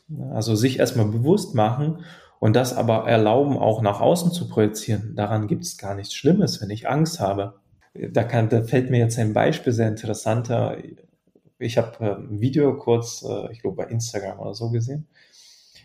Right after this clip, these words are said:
Und da ging's darum, dass, äh, das war ein Prank-Video. Und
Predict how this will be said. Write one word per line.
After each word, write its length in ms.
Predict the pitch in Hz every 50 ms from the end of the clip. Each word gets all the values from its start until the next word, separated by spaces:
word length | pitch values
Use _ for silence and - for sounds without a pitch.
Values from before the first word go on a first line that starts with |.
| _
Und 80 | - 110
da 100 | 107 123
ging's 300 | 123 139 139 123 131 120
darum, 480 | 120 107 110 123 135 139 131 127 120
dass, 300 | 110 110 110 107 - -
äh, 220 | 110 104 98 101 98
das 180 | 110 107 -
war 120 | - 113 107
ein 320 | - - - - - -
Prank-Video. 800 | - 127 117 131 160 180 175 160 160 175 180 190 208 233 220 - _ _ - - - _ _ _ _
Und 360 | - 117 110 107 107 - -